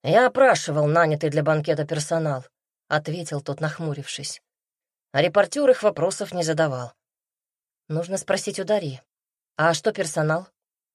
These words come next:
«Бузякина наняла больше десятка человек. Я успел поговорить только с половиной. Они не рассказали ничего, что могло бы нам помочь. Повара не выходили в зал, занимаясь готовкой, а официанты в основном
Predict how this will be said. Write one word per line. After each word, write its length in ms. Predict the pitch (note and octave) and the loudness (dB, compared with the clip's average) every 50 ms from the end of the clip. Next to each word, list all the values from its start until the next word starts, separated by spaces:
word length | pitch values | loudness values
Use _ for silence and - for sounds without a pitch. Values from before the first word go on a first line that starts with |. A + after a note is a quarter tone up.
| _ _ _ _ _ _ _ | _ _ _ _ _ _ _
«Бузякина 720 | - A2+ A#2 B2 B2 D3+ A3+ C4 C#4+ C#4+ - C#4+ C#4 C4+ | -12 -10 -10 -8 0 4 4 4 4 4 4 4 6 6
наняла 440 | B3+ A3+ G3+ F#3+ F3+ E3+ E3 G3+ A#3 | 4 4 4 6 6 6 6 4 0
больше 360 | G3 D#3 F3+ A#3 A#3 - A3 | 0 0 -2 -2 0 0 -4
десятка 540 | F3+ E3+ E3+ D3+ - - G#3 A3 - - - | -4 -4 -8 -4 2 4 2 2 2 -4 -6
человек. 880 | - - - D#3+ D3 C#3 B2+ C3+ C#3+ D3+ D3+ D3 D3+ - - - - _ _ _ _ _ _ _ | -4 -4 -4 -2 -2 -2 -2 -2 0 0 0 -2 -4 -8 -10 -10 -14 _ _ _ _ _ _ _
Я 200 | - C#3 E3 G#3+ | -2 4 4 4
успел 320 | A3 G#3 - - A3+ A#3 A3 | 4 2 2 2 2 2 2
поговорить 580 | - G3 E3 - F3+ E3+ F3 G3 G3+ - - | -2 -6 -4 0 2 4 2 2 2 -8 -8
только 320 | - F3+ F3+ E3+ D#3 E3+ E3+ | -6 -6 -6 -6 -2 -4 -4
с 100 | D#3 - | -4 -4
половиной. 640 | - C#3+ D3 D3 C#3 D3 G3 G#3 F3 C#3+ B2+ _ _ _ _ _ _ _ _ _ _ _ | -4 0 0 0 0 0 -6 -8 -8 -8 -10 _ _ _ _ _ _ _ _ _ _ _
Они 220 | - D#3 G3 A#3 | 0 4 4 6
не 120 | B3 B3 | 6 6
рассказали 540 | A#3 A3+ G#3+ - - G#3 G3+ F#3 A#3 A#3+ A3 | 6 4 2 0 -2 -2 2 4 4 4 4
ничего, 480 | G3+ G3+ G3+ G3+ - F#3+ F3 G3+ B3+ A#3+ | 2 -2 -2 -4 -4 -6 -2 -2 -4 -4
что 180 | - - - | -4 -6 -2
могло 280 | D3 C#3+ C3+ A#2+ C#3+ D3 | -2 -2 0 0 -2 -2
бы 100 | C3+ C#3+ | 0 0
нам 160 | C#3+ C#3 C3+ | -2 -2 -2
помочь. 480 | _ D#3 E3 E3 D3+ B2 C3 - - _ _ _ _ _ _ _ _ _ | _ -2 -2 0 -2 -6 -8 -12 -16 _ _ _ _ _ _ _ _ _
Повара 380 | - D#3 D#3+ F#3+ G#3+ B3+ C4+ B3+ | 2 4 6 6 6 6 4 4
не 120 | G#3 D#3+ | 4 2
выходили 500 | D3 D#3 D3 - D3 D3 D3 G#3+ A#3 G3+ | 2 0 2 2 0 2 2 -2 -2 -2
в 80 | F#3+ E3 | -4 -4
зал, 320 | D3 E3 F3 E3+ E3+ D3+ _ _ _ | 0 2 2 2 2 0 _ _ _
занимаясь 520 | - C#3+ E3+ F3 E3+ E3 D#3+ D#3+ D3+ C#3 | -4 -2 0 2 2 2 2 2 0 0
готовкой, 640 | C3+ E3 D3+ D3+ D#3+ D3+ C#3+ - _ - D3 C3+ - _ _ _ _ _ _ _ _ | 0 -2 -2 0 -2 -4 -4 -6 _ -8 -8 -8 -8 _ _ _ _ _ _ _ _
а 100 | - C#3 | 0 0
официанты 640 | D3 D3+ G3 E3+ D3+ - G#3 A#3+ B3 A#3 G#3+ E3 C3+ | 0 0 -4 -6 -4 -2 -2 -2 -2 -2 -2 -4 -4
в 60 | B2+ | -4
основном 680 | C#3 - - C#3 C3+ C3+ C#3+ F3 G3+ G#3+ F3+ D3 B2 | -6 -4 -4 -4 -4 -2 -2 -2 -2 -2 -4 -6 -10